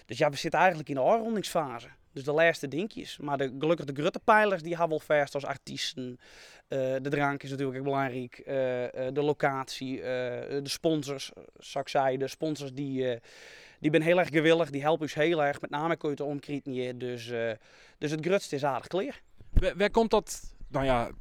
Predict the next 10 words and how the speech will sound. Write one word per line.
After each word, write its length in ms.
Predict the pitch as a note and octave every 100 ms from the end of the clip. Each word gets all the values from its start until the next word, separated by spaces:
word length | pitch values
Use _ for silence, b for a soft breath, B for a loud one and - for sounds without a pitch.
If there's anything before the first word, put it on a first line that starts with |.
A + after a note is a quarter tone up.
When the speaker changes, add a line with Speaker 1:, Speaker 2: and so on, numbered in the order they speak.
| -
Speaker 2:
Tinksto, 420 | - F3 - F3 D#3+
omdat 240 | D#3 D3
ik 100 | -
in 80 | D#3
de 120 | C#3+
sponsorcommissie 680 | - F3 E3 D#3 D3+ D3 C#3
zit. 200 | D3+ D3 B B B
Waar 120 | F3+
komt 220 | A#3+ A3+
die 320 | A3 G#3 G3